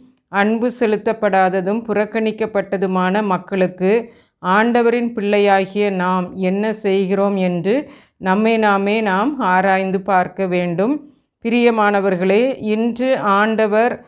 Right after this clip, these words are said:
நம்மை எல்லா விதங்களிலும் ஆசீர்வதித்து, நல்ல உத்தியோகம், நல்ல சம்பாத்தியம் என்று நமக்கு கொடுத்துள்ளார். அவைகளை நாம் சுயநலத்துடன்,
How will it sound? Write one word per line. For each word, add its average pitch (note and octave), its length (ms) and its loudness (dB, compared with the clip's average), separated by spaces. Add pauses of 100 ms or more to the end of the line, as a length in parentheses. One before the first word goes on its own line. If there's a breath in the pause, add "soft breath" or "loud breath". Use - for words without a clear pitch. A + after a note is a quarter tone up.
(100)
நம்மை G#3 420 0
எல்லா G#3 420 4
விதங்களிலும் G#3 720 0
ஆசீர்வதித்து, F#3+ 920 -2
நல்ல G3+ 380 0
உத்தியோகம், G3 800 -2
நல்ல G3 400 -2
சம்பாத்தியம் G3+ 680 0
என்று F#3 520 -4
நமக்கு G#3 380 0
கொடுத்துள்ளார். F#3+ 800 0
அவைகளை G#3 680 -2
நாம் G3+ 260 -2 (140)
சுயநலத்துடன், G3+ 1000 0